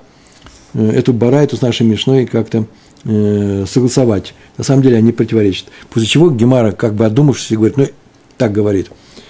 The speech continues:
одумалась, да? Э, но если ты хочешь, может сказать, объяснение есть,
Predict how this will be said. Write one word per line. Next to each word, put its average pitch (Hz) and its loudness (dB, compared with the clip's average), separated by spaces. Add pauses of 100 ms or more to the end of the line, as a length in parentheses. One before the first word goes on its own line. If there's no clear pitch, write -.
(280)
одумалась, 95 -2
да? 123 -6 (520)
Э, 110 2
но 127 4
если 143 0
ты 151 2
хочешь, 226 0
может 156 0
сказать, 139 0 (240)
объяснение 120 2
есть, 82 -8